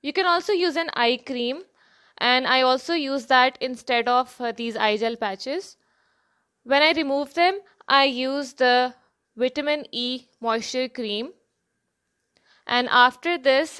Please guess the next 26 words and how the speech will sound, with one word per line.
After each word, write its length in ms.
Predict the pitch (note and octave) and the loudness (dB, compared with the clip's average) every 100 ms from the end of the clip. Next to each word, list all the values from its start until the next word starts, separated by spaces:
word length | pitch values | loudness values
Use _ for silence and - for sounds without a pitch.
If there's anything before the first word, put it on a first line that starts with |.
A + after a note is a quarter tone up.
| - | -2
I 180 | A#3+ A#3+ | 2 2
use 460 | A#3+ A#3+ B3 B3 | 0 -4 -6 -8
this 460 | - A#3+ A#3+ - - _ _ _ _ | -2 0 0 -6 -20 _ _ _ _
Vaseline 760 | G#3 A#3 A#3 A3+ B3 C4 C4+ B3 _ _ | 0 4 4 2 -4 -6 -6 -8 _ _
Lip 300 | A3 A3 G#3+ | -4 -4 0
Balm, 340 | A3+ G#3+ A#3+ D4 _ _ _ _ | 2 2 0 -8 _ _ _ _
or 180 | C4 C#4 | 4 6
you 140 | C#4+ C#4 | 4 -2
can 140 | D4 | -2
also 260 | C#4 C#4+ E4+ | -2 -2 -4
use 240 | D4+ D#4 | -4 -2
the 160 | D4 C4+ | 0 2
one 280 | A#3+ B3 | 2 2
that 280 | A#3+ A#3+ A#3+ | 0 0 0
comes 260 | A#3+ A3+ A3 | -4 -4 -4
in 120 | A3 | -6
a 100 | A3 | -6
jar. 460 | G#3 G3 F#3+ A3+ D4+ _ _ _ _ _ _ _ _ _ _ _ _ _ _ _ _ | -4 -2 -2 -4 -8 _ _ _ _ _ _ _ _ _ _ _ _ _ _ _ _
I 140 | C4+ | 4
also 400 | C#4+ C#4 C#4+ - | 6 4 2 -2
use 600 | F#4+ D#4 - - - - _ _ _ | -4 -2 -4 -6 -8 -16 _ _ _
aloe 220 | A#3+ B3 | 0 0
vera 260 | B3+ D4 C#4 | 2 2 0
gel 440 | - A#3 A3+ C4 D4+ _ _ _ | 0 2 2 0 -10 _ _ _
for 340 | _ B3+ B3 | _ 4 4
my 260 | A#3+ A#3 | 2 0